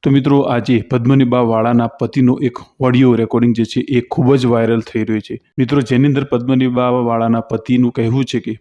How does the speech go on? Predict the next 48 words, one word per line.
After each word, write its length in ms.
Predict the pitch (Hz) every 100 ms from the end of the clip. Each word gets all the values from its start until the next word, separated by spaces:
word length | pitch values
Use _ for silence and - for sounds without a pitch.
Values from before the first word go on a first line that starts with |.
| -
પદ્મની 340 | 120 139 135
બા 140 | 131
વાળા 320 | 131 113 117 -
એ 200 | 135 147
મારા 320 | 143 123 117
પત્ની 500 | 107 - 110 - 135
છે, 240 | 123 110 107 _ 139
એ 60 |
કોઈની 280 | 131 131 131
પ્રાઇવેટ 320 | 131 117 117
પ્રોપર્ટી 560 | 120 110 117 104 123 127 -
નથી 360 | 117 127 110 127
કે 120 | 123
જેને 280 | 113 120 117
જેમ 260 | - 123
ફાવે 240 | 120 120 120
એમ 180 | 123 127 _ _ 143
બોલે 320 | 120 107 101
છે. 180 | - - _ _ -
મિત્રો, 420 | 143 147 143 -
આ 140 | 127 123
અંગેનું 340 | 135 127 135
ઓડિયો 240 | 120 120 127
રેકોર્ડિંગ 360 | 123 127 127 123
તેમને 220 | 117 123
તેમના 280 | 120 117 120
સમાજના 540 | - 123 120 123 127
જે 180 | 120 127
ગ્રુપ 320 | - 127 123
છે 200 | - 123 - _
એની 160 | 131 131
અંદર 220 | 127 123 120 _ 131
મૂકેલું 400 | 113 160 110 110
છે. 180 | 107 - _ _ _
પરંતુ 200 | 135 139
મિત્રો, 200 | 143 143
હાલમાં 400 | 117 120 131 131
આ 120 | - 127
ઓડિયો 280 | 127 127
રેકોર્ડિંગ 400 | 123 123 123 123
જે 120 | 120 120
છે 140 | 123
એ 140 | 123
ખૂબ 280 | 120 - 120
જ 100 | 117
વાયરલ 340 | 113 110 117 113
થયું 460 | - - 123 123
છે. 140 | 120